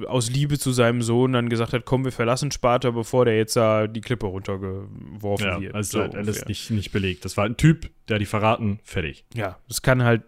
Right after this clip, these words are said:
Speaker 2: So.
Speaker 1: sonst irgendein Grieche gewesen sein. Das kann, äh, wie gesagt, es gab ja nicht nur Spartiaten oder Spartaner.
Speaker 2: Es war, es war wohl tatsächlich ein Spartiat sogar
Speaker 1: Ah,
Speaker 2: laut
Speaker 1: okay,
Speaker 2: Herodot.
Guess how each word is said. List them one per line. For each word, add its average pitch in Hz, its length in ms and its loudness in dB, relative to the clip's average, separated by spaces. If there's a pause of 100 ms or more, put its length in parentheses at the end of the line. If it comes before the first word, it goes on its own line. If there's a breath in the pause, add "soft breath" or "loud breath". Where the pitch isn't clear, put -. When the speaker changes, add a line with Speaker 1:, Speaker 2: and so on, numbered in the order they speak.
Speaker 2:
So. 73 300 -10 (120)
Speaker 1:
sonst 135 520 2
irgendein 127 320 -2
Grieche 127 340 2
gewesen 104 340 0
sein. 110 300 2
Das 110 160 -2
kann, 117 280 0
äh, 87 220 -8
wie 127 80 -6
gesagt, 127 280 0
es 117 120 -6
gab 120 220 2
ja 117 220 4 (300 loud breath)
nicht 143 180 0
nur 135 420 2
Spartiaten 131 640 2
oder 117 180 2
Spartaner. 143 800 0
Speaker 2:
Es 127 120 -2
war, - 100 2
es - 160 -2
war 127 220 6
wohl 135 180 6
tatsächlich 117 320 2
ein 113 60 2
Spartiat 92 420 -2
sogar - 200 -2
Speaker 1:
Ah, 123 100 2
Speaker 2:
laut - 80 -4
Speaker 1:
okay, - 200 -4
Speaker 2:
Herodot. 73 140 -6